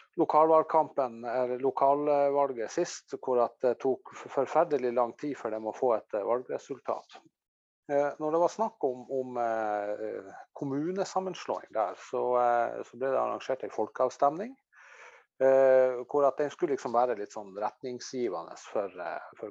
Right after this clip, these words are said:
kommunestyret. Eh, en del alternativer. Eh, d-, i stor grad så var det å slå seg sammen med Narvik, eller, eh, på, på ene siden, eller, eh,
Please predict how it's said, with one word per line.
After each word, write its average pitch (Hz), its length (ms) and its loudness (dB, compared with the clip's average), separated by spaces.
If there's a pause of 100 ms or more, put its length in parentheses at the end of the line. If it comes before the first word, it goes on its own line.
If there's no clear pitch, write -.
kommunestyret. 101 880 -12 (560)
Eh, 143 380 2
en 147 100 -4
del 135 240 2
alternativer. 185 880 -2 (680)
Eh, 139 340 0
d-, 143 400 -6
i 127 80 0
stor 160 320 4
grad 131 320 6
så 127 80 0
var 123 160 6
det 120 100 -2
å - 60 -6
slå 123 160 -2
seg 110 240 -4
sammen 120 400 -2
med 110 240 -4
Narvik, 160 680 0
eller, 131 460 4
eh, 104 960 -2
på, - 160 -12
på 107 160 -2
ene 147 240 -4
siden, 180 400 0
eller, 117 320 2
eh, 107 400 -2